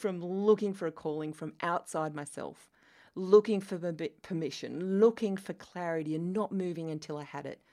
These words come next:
to owning my calling from within and honouring that and stepping into it and giving myself permission to own it, even when I didn't have the clear steps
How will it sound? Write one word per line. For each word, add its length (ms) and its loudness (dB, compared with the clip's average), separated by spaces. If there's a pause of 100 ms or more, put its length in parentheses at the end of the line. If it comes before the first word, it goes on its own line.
(300)
to 240 -2
owning 540 0
my 160 -8
calling 460 -10
from 200 -8
within 480 -8
and 120 -4 (100)
honouring 420 0
that 180 -8
and 120 -8
stepping 520 -2
into 300 0
it 120 -2
and 180 -8
giving 300 -2
myself 320 -4
permission 400 -6
to 120 -8
own 200 -8
it, 100 -12 (460)
even 360 -2
when 160 -4
I 100 -6
didn't 320 -6
have 300 -10
the 100 -10
clear 400 -4
steps 480 -12